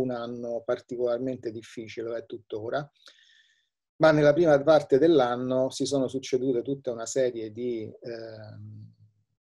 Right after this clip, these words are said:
situazioni legate essenzialmente, solamente all'emergenza sanitaria, che hanno pesantemente influito su questo disegno. Dico subito, eh, in modo molto ottimistico, che la robustezza del disegno comunque ci consente,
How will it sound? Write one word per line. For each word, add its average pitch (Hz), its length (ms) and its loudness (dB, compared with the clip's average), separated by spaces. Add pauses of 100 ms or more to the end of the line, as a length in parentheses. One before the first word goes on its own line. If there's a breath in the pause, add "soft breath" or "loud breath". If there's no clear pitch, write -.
(200)
situazioni 131 800 -2
legate 120 440 0
essenzialmente, 110 1000 -10 (240 loud breath)
solamente 110 720 -12
all'emergenza 117 720 -10
sanitaria, 120 760 -10 (440 soft breath)
che 185 140 2
hanno 135 360 2
pesantemente 139 720 -2
influito 110 800 -8
su - 220 -6
questo 110 340 -8
disegno. 113 400 -16 (1500 soft breath)
Dico 165 220 2
subito, 160 760 2
eh, 139 60 -10
in 127 340 -10
modo 135 240 -2
molto 143 300 0
ottimistico, 131 720 -2
che 127 100 0
la 131 120 6
robustezza 143 720 2
del 127 180 2
disegno 127 520 -2
comunque 117 440 -8
ci 127 140 -12
consente, 131 1000 -2